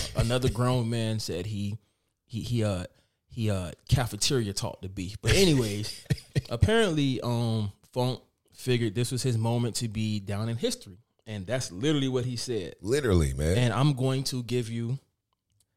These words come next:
Speaker 1: I gotta be honest, I kinda bit that whole routine or my involvement.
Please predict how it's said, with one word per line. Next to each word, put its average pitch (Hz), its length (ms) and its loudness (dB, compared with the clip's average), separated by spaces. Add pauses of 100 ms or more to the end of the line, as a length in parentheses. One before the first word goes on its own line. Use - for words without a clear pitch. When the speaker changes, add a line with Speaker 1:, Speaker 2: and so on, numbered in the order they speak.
(140)
Speaker 1:
I 104 80 -6
gotta 139 300 4
be 143 180 4
honest, 110 460 0 (200)
I 110 100 -10
kinda 127 320 0
bit 110 380 0
that 117 140 -2
whole 123 300 2
routine 113 640 0
or 107 120 2
my 104 240 2
involvement. 98 680 -4